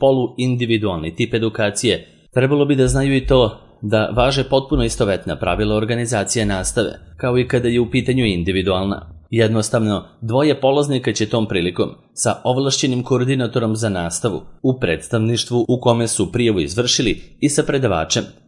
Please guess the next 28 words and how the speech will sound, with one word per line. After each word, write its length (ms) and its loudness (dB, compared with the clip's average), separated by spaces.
precizirati 640 0
kako 240 -4
će 120 -4
časovi 480 0
biti 220 0
organizovani, 720 -2
odnosno 400 -2
kog 220 0
datuma 400 2
će 140 0
da 80 0
počne 460 -2
poluindividualni 960 2
tip 220 0
nastave. 440 -2
Međutim, 500 2
u 40 0
slučaju 480 0
da 160 0
se 300 0
u 80 0
bilo 320 2
kojoj 320 0
poslovnici 640 0
prijavi 380 -2
dovoljan 440 0
broj 260 0
kandidata, 540 0